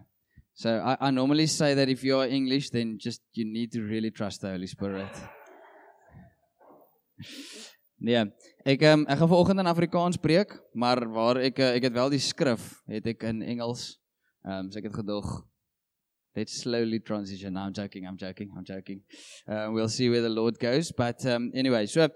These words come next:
ons het laas week, kom ons bid gou eers saam, voor ons begin. Hemelse Vader, dankie vir vanoggend. Dankie dat ons by mekaar kan kom. Dankie vir ongelooflike worship wat ons al klaar gehad het met U, Vader. En ek wil nou vir U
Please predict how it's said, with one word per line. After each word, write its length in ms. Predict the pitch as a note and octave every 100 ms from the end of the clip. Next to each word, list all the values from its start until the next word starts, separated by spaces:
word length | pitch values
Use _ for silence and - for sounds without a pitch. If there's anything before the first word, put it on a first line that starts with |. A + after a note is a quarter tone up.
| - - -
ons 140 | F#3+
het 60 | G#3+
laas 240 | C#3+ D3+ D#3+
week, 240 | F#3 F#3+ - - _ _ _ _
kom 80 | F3+
ons 80 | F3+
bid 160 | C#3 D#3+
gou 80 |
eers 160 | B2+ B2+
saam, 240 | G2+ F#2
voor 240 | F#2 A2+ G#2+
ons 80 | G#2
begin. 300 | G#2 F#2 E2 _ _ _ _ _ _ _ -
Hemelse 300 | B2 C3+ D3
Vader, 320 | D3 C#3+ C#3+
dankie 300 | A#2 - D3
vir 140 | D3+ D3
vanoggend. 540 | C3 B2+ B2 B2 A#2+ -
Dankie 300 | - A2+ C3 B2+
dat 80 |
ons 80 | A#2+
by 80 | A#2+ A#2
mekaar 320 | A2 B2 A#2+
kan 160 | A#2+ A2+
kom. 240 | A#2+ A#2
Dankie 300 | G#2+ A2 B2+
vir 140 | B2 A#2
ongelooflike 720 | B2 A2 A#2 A#2+ C3 - A#2+ A2+
worship 480 | A2 A#2 - A#2 A2+
wat 80 | A2
ons 80 | A2
al 80 | G#2+
klaar 240 | B2 A2+
gehad 380 | A2 G#2 G#2 A2+
het 80 | G#2+ - _ _
met 240 | A2 A2+ A#2+
U, 80 | A#2+
Vader. 460 | - A#2 A2+ A2+ A2 _ _ _
En 80 | A2
ek 160 | B2 C#3+
wil 80 | C3
nou 80 | B2 C3+
vir 140 |
U 20 | C3